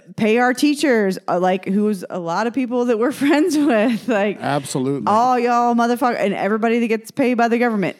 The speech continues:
Speaker 1: everybody that gets paid by the government deserves to earn more money because
Speaker 2: And here's another part of it people don't talk about. This is
Speaker 1: Yeah.
Speaker 2: where, this is why Uncle Randy's gonna be governor, son.
Speaker 1: Mm-hmm.
Speaker 2: Because guess what? Legalizing the reefer, not only do we get the tax money from it,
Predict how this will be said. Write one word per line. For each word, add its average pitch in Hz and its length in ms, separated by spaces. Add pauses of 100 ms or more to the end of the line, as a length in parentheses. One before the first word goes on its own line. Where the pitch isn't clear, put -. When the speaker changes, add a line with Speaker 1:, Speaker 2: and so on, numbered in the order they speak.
Speaker 1:
everybody 208 640 (960)
that 208 120
gets 190 180
paid 180 220
by 175 100
the 185 80
government 175 380
deserves 156 420 (160)
to - 140
earn 156 320
more 147 160
money 87 320
because 147 680 (280)
Speaker 2:
And 165 100
here's 214 300
another 180 260
part 127 320
of 113 160
it - 80
people 156 260
don't 135 180
talk 135 280
about. 92 360
This 151 240
is 185 80
Speaker 1:
Yeah. 151 80
Speaker 2:
where, 143 180
this 160 280
is 180 200
why 127 300
Uncle 123 260
Randy's 101 400
gonna 95 180
be 87 140
governor, - 420
son. - 320
Speaker 1:
Mm-hmm. - 120
Speaker 2:
Because 135 320
guess 147 260
what? 95 240 (960)
Legalizing 226 680
the 147 60
reefer, 143 340
not 156 240
only 233 300
do 156 100
we 147 80
get 139 200
the 120 60
tax 120 460
money 113 240
from 113 320
it, 113 180